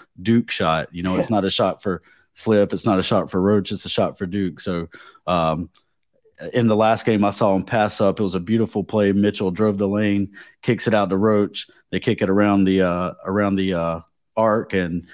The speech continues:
Speaker 1: and Blakes gets a wide open three. You know, you're passing up good shots for great shots.
Speaker 2: We'll take it every single time, every day of the week, and, and twice on Sunday, that's for sure,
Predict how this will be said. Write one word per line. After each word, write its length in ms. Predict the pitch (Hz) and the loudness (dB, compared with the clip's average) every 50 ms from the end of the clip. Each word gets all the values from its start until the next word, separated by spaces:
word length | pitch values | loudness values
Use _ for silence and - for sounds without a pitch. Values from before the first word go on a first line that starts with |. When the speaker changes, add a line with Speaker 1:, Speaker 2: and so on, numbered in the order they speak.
| - _ - | -20 _ -6
Speaker 1:
and 160 | 85 90 87 | -4 -4 -2
Blakes 320 | 98 101 98 98 92 - | 0 2 0 0 0 -2
gets 220 | - 107 90 - - | -4 -4 -4 -4 -4
a 60 | 95 | -4
wide 200 | 90 95 92 92 | -2 0 0 0
open 300 | 95 98 92 - 90 90 | 0 0 -2 -4 -8 -10
three. 320 | - 95 98 101 98 95 90 | -6 -2 0 2 2 2 0
You 140 | 87 92 87 | 0 -2 -2
know, 80 | 85 | -2
you're 100 | 87 87 | -4 -4
passing 340 | - 107 95 85 - - 98 | -4 -2 -4 -4 -4 -4 -4
up 120 | 92 78 | -4 -2
good 180 | 80 101 95 87 | -2 -2 -4 -2
shots 300 | - - 92 85 71 - | -2 -4 -4 -4 -6 -8
for 100 | - 85 | -12 -8
great 220 | 82 90 92 87 | -6 -6 -6 -6
shots. 400 | - - 71 67 64 - - - _ _ _ _ _ _ - - _ _ | -6 -8 -8 -8 -10 -10 -16 -20 _ _ _ _ _ _ -20 -20 _ _
Speaker 2:
We'll 120 | - 180 | 0 0
take 240 | 175 - 190 180 180 | 2 2 0 0 0
it 80 | 185 170 | 2 2
every 240 | 175 175 175 185 185 | 4 2 2 0 -2
single 240 | - 202 190 190 | -4 -6 -6 -6
time, 380 | 185 - 214 214 190 165 - - - | -2 0 2 2 2 0 -2 -4 0
every 220 | - 165 165 180 | 0 2 2 2
day 160 | 175 175 175 | 4 4 4
of 60 | 185 170 | 4 4
the 80 | 180 | 2
week, 320 | 180 190 196 196 190 190 - | 2 4 4 2 2 0 -4
and, 180 | 170 151 - | -6 -6 -6
and 160 | 170 165 151 | -8 -10 -8
twice 320 | - 160 170 180 170 170 - | -2 0 2 2 2 2 0
on 140 | 180 180 175 | -2 -2 -2
Sunday, 380 | - 175 180 170 143 131 147 | -2 -4 -4 -2 -2 -2 -2
that's 180 | 147 151 - - | -2 -4 -4 -8
for 80 | - | -14
sure, 380 | - - - 165 156 143 - - | -8 -2 2 2 2 2 0 -4